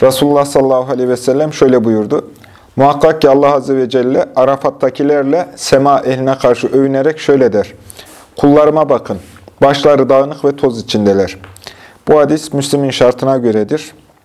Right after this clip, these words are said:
Ebu Cafer İbni Ebi Şeybe, El Arş'ta, Ahmet, İbn-i Zeyme, İbn İbban, Hakim,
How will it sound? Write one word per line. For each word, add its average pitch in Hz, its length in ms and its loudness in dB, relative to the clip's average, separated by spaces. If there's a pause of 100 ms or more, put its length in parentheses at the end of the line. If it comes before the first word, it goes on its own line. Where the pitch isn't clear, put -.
(220)
Ebu 135 240 2
Cafer 139 360 2
İbni 131 300 -2
Ebi 120 180 -2
Şeybe, 131 460 0 (360)
El 131 240 2
Arş'ta, 127 560 -2 (320)
Ahmet, 123 540 -2
İbn-i 123 260 -2
Zeyme, 123 420 0 (100)
İbn 123 200 -2
İbban, 127 360 0 (440)
Hakim, 135 520 0